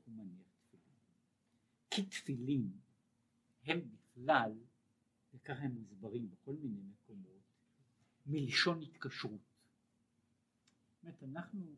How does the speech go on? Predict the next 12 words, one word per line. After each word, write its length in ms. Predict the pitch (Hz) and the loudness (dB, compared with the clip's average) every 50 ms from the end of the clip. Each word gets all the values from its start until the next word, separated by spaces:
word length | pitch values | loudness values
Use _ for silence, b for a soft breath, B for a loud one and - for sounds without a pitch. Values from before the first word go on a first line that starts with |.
| - - | -14 -10
מבינים 720 | 151 135 127 110 - 120 117 123 135 165 196 202 170 135 | -6 -4 -4 -4 -4 -6 -6 -4 4 6 6 6 6 4
את 160 | 123 - - | -2 -6 -10
העניין 460 | - - 117 117 120 127 139 160 180 180 | -20 -20 -18 -14 -12 -8 -6 -6 -4 -4
הזה, 280 | 147 120 113 117 107 | -6 -6 -8 -8 -10
את 160 | 107 - - | -10 -10 -10
המשמעות 680 | 117 107 113 110 - - - 127 - - - 165 - _ | -10 -10 -10 -10 -12 -10 -10 -10 -10 -12 -16 -20 -20 _
של 280 | - - - 139 123 117 | -20 -16 -12 -12 -10 -10
המילה, 600 | 113 110 110 113 113 117 135 165 170 143 120 123 - - _ b b b b b b - | -10 -12 -14 -12 -10 -8 -2 0 0 0 0 -2 -6 -10 _ b b b b b b -2
הוא 160 | 165 180 214 | 4 8 10
מפרש 680 | 226 190 - - - - 127 107 123 147 156 147 - - _ - | 10 8 8 4 -8 -8 -8 -4 -2 -4 -4 -4 -10 -18 _ -18
פה 60 | 123 120 - | -20 -20 -18
תפילין 680 | - - - - 123 110 117 135 151 151 127 110 110 | -18 -16 -8 -8 -6 -4 0 0 2 2 2 0 -2